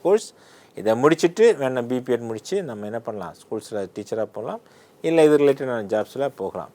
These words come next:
Bachelor of Social Work, பி எஸ் டபிள்யூ, இதுவும் சோஷியல் ஒர்க், சமூக சேவை செய்கிறதுக்கான வாய்ப்புகள். ப்ராஜெக்ட், அதாவது என் ஜி ஓஸ், நான் கவர்மெண்ட் ஆர்கனைசேஷனில்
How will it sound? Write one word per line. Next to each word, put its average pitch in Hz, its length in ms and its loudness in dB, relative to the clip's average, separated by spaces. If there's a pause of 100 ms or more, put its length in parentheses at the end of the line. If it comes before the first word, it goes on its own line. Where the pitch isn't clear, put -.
(120)
Bachelor 123 340 4
of - 140 -4
Social 143 300 -2
Work, 156 140 -4 (380)
பி 113 200 4
எஸ் 135 140 -2
டபிள்யூ, 151 300 0 (600)
இதுவும் 190 400 8
சோஷியல் 156 380 4
ஒர்க், - 220 -2
சமூக 143 400 2
சேவை 127 320 2
செய்கிறதுக்கான 101 640 -4 (420)
வாய்ப்புகள். 98 420 -4 (100)
ப்ராஜெக்ட், 180 540 6 (360)
அதாவது 151 240 0 (720)
என் 131 240 2
ஜி 147 200 0
ஓஸ், 127 160 8
நான் 131 260 0
கவர்மெண்ட் 139 320 4
ஆர்கனைசேஷனில் 110 640 -6